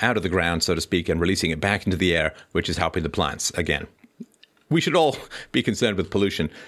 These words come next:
but not necessarily, uh, plant food. Let's see here.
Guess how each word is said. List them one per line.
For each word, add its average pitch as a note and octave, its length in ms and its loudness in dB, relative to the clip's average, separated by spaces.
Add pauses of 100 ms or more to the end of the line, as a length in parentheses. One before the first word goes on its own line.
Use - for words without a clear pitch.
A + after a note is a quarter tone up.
(140)
but E2 520 0
not E2+ 320 0
necessarily, D#2+ 640 0 (580)
uh, D#2+ 120 0
plant E2 300 0
food. - 260 -6 (360)
Let's - 200 -4
see E2+ 140 0
here. D2+ 240 -2